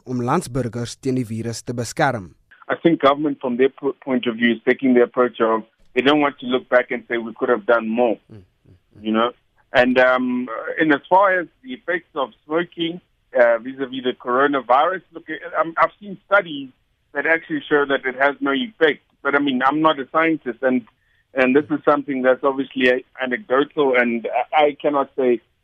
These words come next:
Speaker 2: I was privy to how the research was conducted. So at this stage,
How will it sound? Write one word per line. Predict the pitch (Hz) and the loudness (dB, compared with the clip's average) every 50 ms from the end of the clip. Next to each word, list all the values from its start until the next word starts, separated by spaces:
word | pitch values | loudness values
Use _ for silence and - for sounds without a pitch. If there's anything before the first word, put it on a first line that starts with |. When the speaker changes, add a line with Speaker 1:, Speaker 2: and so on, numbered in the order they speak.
| _ _ - | _ _ 0
Speaker 2:
I | 127 127 | 2 2
was | 127 123 _ - | 2 2 _ -4
privy | 156 143 139 143 131 _ - | -4 0 0 -2 -2 _ 0
to | 139 131 123 113 117 | 0 2 2 2 4
how | 120 123 127 | 2 2 2
the | 123 123 | -2 -6
research | 123 123 127 131 _ - 135 123 110 - | -8 -8 -8 -10 _ -4 -4 -4 -4 -4
was | 113 117 - _ | -10 -10 -10 _
conducted. | - 117 113 110 151 165 - _ - 110 104 98 _ - | -2 -2 2 4 4 2 2 _ -10 -10 -10 -10 _ 0
So | 147 135 131 127 - _ _ _ _ _ _ _ _ _ - | 2 4 4 4 2 _ _ _ _ _ _ _ _ _ 0
at | 175 180 - | 0 0 0
this | 214 208 - | -6 -8 0
stage, | - 214 190 185 151 | 0 0 0 0 -4